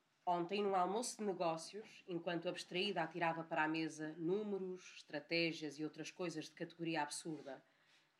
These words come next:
estarreci de repente ao ver-te furtivo atravessar o buffet, mesmo em frente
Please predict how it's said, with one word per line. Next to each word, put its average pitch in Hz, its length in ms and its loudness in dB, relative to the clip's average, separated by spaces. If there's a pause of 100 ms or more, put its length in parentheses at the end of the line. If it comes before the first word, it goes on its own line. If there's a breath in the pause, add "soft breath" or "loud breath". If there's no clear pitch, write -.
(200)
estarreci 220 440 0
de 269 80 -8
repente 156 600 -4 (460 loud breath)
ao 160 160 0
ver-te 170 300 -2
furtivo 170 520 -4
atravessar 160 460 -2
o 151 60 -4
buffet, 147 500 -8 (340)
mesmo 190 320 2
em 185 100 0
frente 151 400 -4